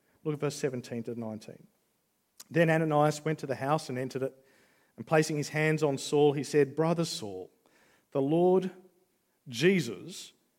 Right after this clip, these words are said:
who appeared to you on the road as you were coming here, has sent me so that you may see again and be filled with the Holy Spirit."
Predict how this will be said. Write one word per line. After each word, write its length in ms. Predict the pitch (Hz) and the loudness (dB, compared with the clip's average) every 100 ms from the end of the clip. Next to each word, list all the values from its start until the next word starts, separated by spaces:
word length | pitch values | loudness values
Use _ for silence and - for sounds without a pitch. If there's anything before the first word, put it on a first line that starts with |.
| _ _ _ _ | _ _ _ _
who 160 | 196 196 | 4 4
appeared 320 | 180 170 165 | 4 0 0
to 60 | 165 | 0
you 220 | 160 165 | 0 0
on 120 | 156 | 0
the 60 | 139 | 0
road 320 | 143 143 135 | 0 2 2
as 180 | 127 123 | -2 -4
you 80 | 127 | -8
were 60 | |
coming 340 | 120 151 135 110 | -8 -10 -10 -10
here, 300 | 120 98 - _ _ _ _ _ _ _ _ - | -12 -18 -20 _ _ _ _ _ _ _ _ -2
has 220 | 165 147 | 0 0
sent 380 | - 185 208 202 | 0 0 -2 -2
me 360 | 180 160 139 | -2 0 -2
so 300 | 151 - 151 | -4 -2 0
that 240 | 143 135 160 | 0 -4 -4
you 100 | 190 | -2
may 200 | 190 190 | 0 -2
see 280 | - 180 | -4 -4
again 400 | 175 156 147 117 - _ _ _ _ _ _ _ - | -4 -4 -6 -8 -10 _ _ _ _ _ _ _ -12
and 100 | 127 | -10
be 100 | 120 | -10
filled 500 | - - 170 165 135 | -14 -6 0 2 0
with 100 | 127 | -2
the 60 | 123 | -4
Holy 320 | 117 107 107 | -6 -6 -8
Spirit." 520 | - - 110 92 - | -12 -14 -14 -14 -18